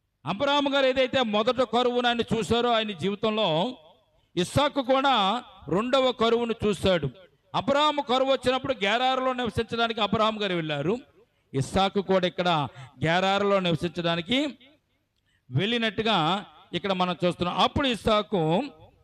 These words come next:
గెరారులో ఉన్న ఫిలిస్తీయుల రాజైన అబీమేలు నొద్దకు వెళ్ళెను. అక్కడ యెహోవా అతనికి ప్రత్యక్షమై, "నీవు ఐగుప్తులోనికి వెళ్ళక నేను నీతో చెప్పు దేశమందు నివసించుము,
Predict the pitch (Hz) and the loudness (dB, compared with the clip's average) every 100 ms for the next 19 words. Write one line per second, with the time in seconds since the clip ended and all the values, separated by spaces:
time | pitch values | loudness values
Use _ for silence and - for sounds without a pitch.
0 | _ _ _ 147 170 240 269 269 262 254 | _ _ _ -8 -2 0 0 0 2 2
1 | 254 175 - - - 233 285 - 277 247 | 0 -2 -6 -20 -4 0 0 0 2 4
2 | 240 233 226 208 233 233 226 214 208 202 | 2 2 0 2 2 2 2 0 0 0
3 | 277 349 294 302 339 _ _ _ _ _ | 2 0 -2 -16 -20 _ _ _ _ _
4 | - 156 165 151 123 - _ _ - - | -4 0 2 0 -2 -6 _ _ -2 -2
5 | 311 294 254 254 247 240 240 226 220 190 | 2 2 4 4 4 2 0 -2 -2 -2
6 | 240 226 208 202 180 - - - - - | -2 -2 0 0 -2 -4 -20 -20 -20 -12
7 | 165 269 277 190 247 277 - 247 247 226 | -2 0 2 2 2 0 -2 0 0 0
8 | 202 185 196 202 180 - - 156 160 240 | 0 2 0 0 -2 -2 -14 -12 -2 0
9 | 277 240 269 277 285 269 247 247 247 202 | 2 2 0 2 2 2 0 0 0 2
10 | 233 240 233 233 240 339 349 262 359 - | 2 0 0 0 2 2 2 -4 -20 -20
11 | _ _ _ _ _ _ _ - 208 262 | _ _ _ _ _ _ _ -4 0 0
12 | - 240 - 226 220 156 170 | 2 -2 2 0 2 2 0